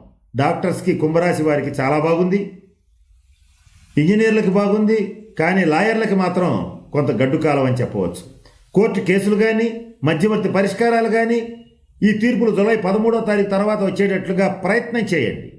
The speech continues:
అప్పుడు మీకు అనుకూలమైనటువంటి ఫలితాలు తప్పకుండా వస్తాయి. ఇకపోతే ఎవరైతే సంతానం కోసం ప్రయత్నం చేస్తున్నారో వారు ఈ సంవత్సరం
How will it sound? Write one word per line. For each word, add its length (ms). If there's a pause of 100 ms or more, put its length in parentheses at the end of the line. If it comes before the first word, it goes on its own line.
(220)
అప్పుడు 220
మీకు 200
అనుకూలమైనటువంటి 840 (840)
ఫలితాలు 640 (400)
తప్పకుండా 400
వస్తాయి. 360 (1080)
ఇకపోతే 760 (1160)
ఎవరైతే 720 (800)
సంతానం 640
కోసం 520
ప్రయత్నం 300
చేస్తున్నారో 880 (540)
వారు 640 (360)
ఈ 100
సంవత్సరం 580